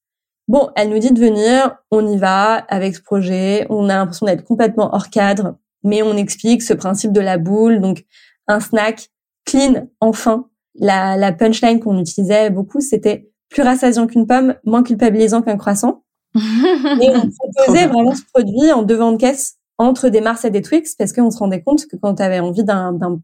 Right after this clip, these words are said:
Speaker 1: quand t'avais un petit creux, finalement, euh, dans le magasin du coin, urbain, t'avais vraiment, euh, que des options ultra transformées ou alors une pomme qui, en effet, n'envoyait pas beaucoup de rêves. Et on voulait proposer un entre-deux.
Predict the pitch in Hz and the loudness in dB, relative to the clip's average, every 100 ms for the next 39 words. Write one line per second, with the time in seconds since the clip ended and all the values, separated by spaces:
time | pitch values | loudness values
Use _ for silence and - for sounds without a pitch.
0 | _ 202 190 180 175 170 - 277 277 - | _ -6 -4 -4 -6 -6 -2 0 0 -4
1 | _ _ - 202 208 254 247 196 190 190 | _ _ -6 -2 2 2 2 2 0 0
2 | - - - - 185 185 214 220 214 208 | -2 -6 -10 -8 -6 0 2 2 2 0
3 | 202 214 190 - 247 330 339 _ _ _ | -2 -2 -4 -2 0 0 -2 _ _ _
4 | _ 220 190 208 262 311 - _ - 185 | _ 0 2 2 2 0 -6 _ -6 -2
5 | 190 185 - _ - - 226 233 202 214 | -2 -2 -6 _ -20 -16 -12 -6 0 2
6 | 233 269 254 202 196 180 - - 262 262 | 2 4 2 2 -2 -6 -8 -2 2 2
7 | 233 208 262 233 233 220 208 - 202 247 | 2 0 0 0 -2 -4 -6 -2 0 2
8 | 254 190 220 202 175 233 240 190 170 180 | 2 2 0 0 -2 0 0 0 -4 -2
9 | 240 214 180 175 170 214 185 196 170 - | 0 0 0 -2 0 -2 -2 -6 -8 -10
10 | _ _ _ _ _ 208 185 180 185 165 | _ _ _ _ _ -2 -2 -2 -4 -6
11 | 190 208 247 202 202 - 170 208 440 | -4 0 2 0 -2 -4 -2 -2 -2